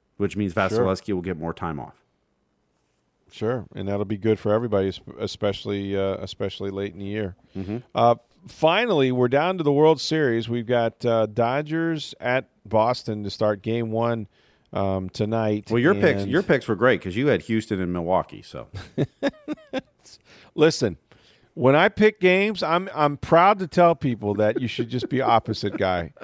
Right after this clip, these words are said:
Speaker 1: <laughs>
Speaker 2: and especially with the Bucks. Like, I did get 'em right this week, barely. Um, but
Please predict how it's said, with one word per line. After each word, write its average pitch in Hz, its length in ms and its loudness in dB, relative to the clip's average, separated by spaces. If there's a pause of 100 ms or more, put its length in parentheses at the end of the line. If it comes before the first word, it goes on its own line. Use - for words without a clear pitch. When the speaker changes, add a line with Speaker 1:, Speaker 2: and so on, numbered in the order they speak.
(100)
Speaker 1:
<laughs> - 220 -18
Speaker 2:
and 135 100 4
especially 220 440 2
with 160 120 4
the 131 80 0
Bucks. 117 400 2
Like, 117 180 0
I 135 100 4
did 170 220 -2
get 170 120 4
'em 123 140 0
right 113 200 2
this 117 240 -2
week, 90 240 -4 (140)
barely. 82 480 -4 (520)
Um, 101 600 0 (140)
but 113 260 2